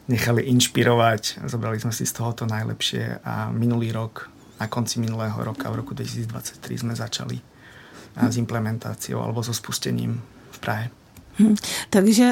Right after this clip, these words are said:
Speaker 2: ehm, chcete říct, že Američani jsou taky takový pejskaři jako my Češi?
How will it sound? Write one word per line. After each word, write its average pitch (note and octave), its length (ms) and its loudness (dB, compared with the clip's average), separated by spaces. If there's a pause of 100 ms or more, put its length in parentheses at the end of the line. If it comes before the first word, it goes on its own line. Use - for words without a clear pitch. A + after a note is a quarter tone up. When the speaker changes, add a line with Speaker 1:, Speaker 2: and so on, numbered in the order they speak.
Speaker 2:
ehm, G#3 340 4
chcete A3 340 4
říct, A3 160 8
že A#3+ 100 6
Američani G#3+ 600 6
jsou A#3+ 160 6
taky A3 320 4
takový G#3 280 2
pejskaři A3+ 580 4
jako G#3 320 4
my G#3+ 320 6
Češi? C4 420 2